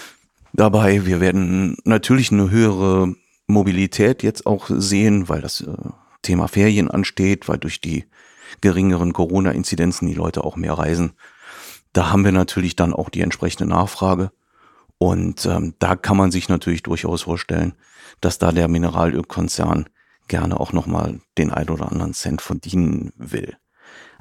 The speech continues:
Allerdings, und das muss man auch sagen, Bundeswirtschaftsminister Habeck hat ja angekündigt, dass er die Preisgestaltung der Mineralölkonzerne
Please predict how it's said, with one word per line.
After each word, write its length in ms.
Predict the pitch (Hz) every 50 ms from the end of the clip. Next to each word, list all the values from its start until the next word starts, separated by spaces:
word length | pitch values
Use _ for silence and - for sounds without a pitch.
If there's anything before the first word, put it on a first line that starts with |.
| _ _
Allerdings, 540 | - - 101 107 113 123 135 147 165 151 -
und 100 | - 98
das 140 | 92 92 -
muss 160 | 101 92 -
man 140 | 92 87 85
auch 160 | - 98 117
sagen, 380 | - - 123 127 127 123 143 - _ _ _ _ -
Bundeswirtschaftsminister 960 | 87 95 95 90 - 98 90 - 95 87 - 90 87 85 87 - - 82 87
Habeck 280 | 87 87 95 92 - - - - - - - - - - -
hat 160 | - 107 -
ja 140 | - 95 87
angekündigt, 880 | - 110 110 107 101 - - 107 107 104 104 98 - - - - - 95
dass 240 | 95 95 - -
er 440 | - - - 101 95 92 87 90 - - -
die 80 | -
Preisgestaltung 920 | - - - 101 101 - - - 101 - - 95 95 98 - 104 98 95 87
der 80 | 87
Mineralölkonzerne 1300 | 87 90 85 87 85 87 90 90 78 - 87 - - 76 - - - - 85 85 85 85 82 85 82